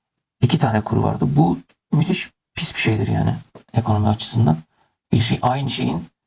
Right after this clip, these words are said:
farklı fiyatlarının olması. Özellikle bu tek şeyse yani. Ve sizin üretemediğiniz bir şeyse, dolar gibi. Burası zaten devalüasyon olduğu, e, zaman. Şu görüntüye dikkat edin. Şimdi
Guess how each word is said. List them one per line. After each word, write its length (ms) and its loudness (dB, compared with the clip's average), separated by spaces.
farklı 300 -4
fiyatlarının 540 -2
olması. 420 0
Özellikle 440 0
bu 180 0
tek 220 -2
şeyse 360 -6
yani. 260 -6
Ve 40 -6
sizin 220 -4
üretemediğiniz 640 0
bir 40 -4
şeyse, 360 -8
dolar 320 0
gibi. 140 -6
Burası 220 -2
zaten 260 -2
devalüasyon 460 0
olduğu, 340 0
e, 40 4
zaman. 280 -2
Şu 60 -2
görüntüye 420 2
dikkat 260 -4
edin. 160 -4
Şimdi 380 0